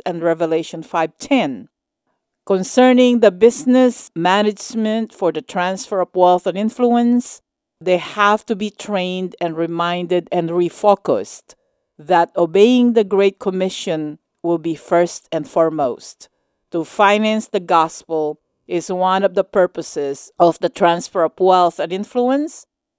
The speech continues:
and for God to show Himself glorious and strong. Amen? I have been interceding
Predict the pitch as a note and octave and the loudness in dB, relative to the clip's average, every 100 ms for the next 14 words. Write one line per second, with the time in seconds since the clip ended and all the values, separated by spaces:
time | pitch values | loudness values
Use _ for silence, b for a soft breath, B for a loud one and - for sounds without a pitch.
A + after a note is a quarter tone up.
0 | - F#3+ G3+ A3+ C4+ C#4+ C#4+ C4+ _ C#4 | -4 0 2 2 2 2 0 -2 _ 4
1 | C#4 A#3 D4 F#4 G3+ A#2 - _ _ _ | 4 6 2 4 0 -2 -12 _ _ _
2 | G#3+ F#3+ - A#3+ A#3 A#3 A3 - G#3+ G#3 | -4 -2 2 4 6 2 -4 0 2 2
3 | F#3 E3+ G3+ A#3 D#4+ A#3+ F#2+ - - - | -2 0 4 6 4 2 -8 -12 -20 -8
4 | E3+ E3 - - G3 A3 E4 - _ _ | -6 -6 -8 -4 2 2 0 -14 _ _
5 | _ _ _ _ - F3 F#3 G#3 E4+ A4 | _ _ _ _ -6 -4 0 0 0 -4
6 | _ _ _ _ _ _ _ _ _ _ | _ _ _ _ _ _ _ _ _ _
7 | _ _ _ - G3 G#3 G3+ G3+ F#3 E3+ | _ _ _ 0 2 2 4 2 2 0
8 | G#3 C4 B3+ G3+ F3 - D#3 D3 D3+ F#3 | 0 0 0 -4 -6 -8 -8 -8 -10 -12